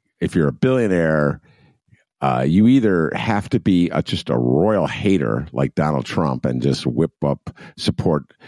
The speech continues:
uh, by embracing the hate of Americans, or you have to project some understanding and empathy for what people are going through. Uh, Rauner didn't have it, that's for certain.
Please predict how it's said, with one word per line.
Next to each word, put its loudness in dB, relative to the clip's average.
uh, 0
by 0
embracing -2
the -2
hate -2
of -8
Americans, -4
or 2
you 4
have -2
to -4
project -4
some -2
understanding 0
and -2
empathy -2
for -2
what -2
people -2
are -2
going -2
through. -8
Uh, -12
Rauner 0
didn't -2
have -4
it, -8
that's -6
for -14
certain. -16